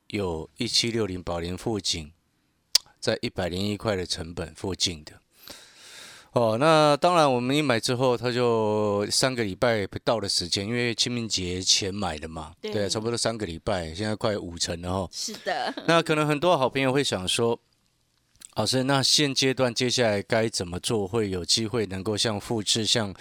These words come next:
Speaker 1: 宝龄富一百零一块成本的这种股票？”其实目前哈，你，你要买到这种股票，你要天时地利人和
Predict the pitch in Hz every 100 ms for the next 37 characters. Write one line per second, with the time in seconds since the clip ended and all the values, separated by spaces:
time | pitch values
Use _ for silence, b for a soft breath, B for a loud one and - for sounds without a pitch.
0 | B B B B 98 98 101 104 127 117
1 | 117 123 98 90 98 104 120 113 - 113
2 | 95 - 98 104 92 87 - 101 92 87
3 | 78 - 95 - _ B B B B B
4 | B B - 180 208 226 208 - - 110
5 | 117 120 104 90 95 101 98 - - -
6 | - 135 160 214 123 151 175 160 131 95
7 | 85 123 104 90 98 113 - - 147 143
8 | - 92 95 - 127 110 110 95 87 92
9 | -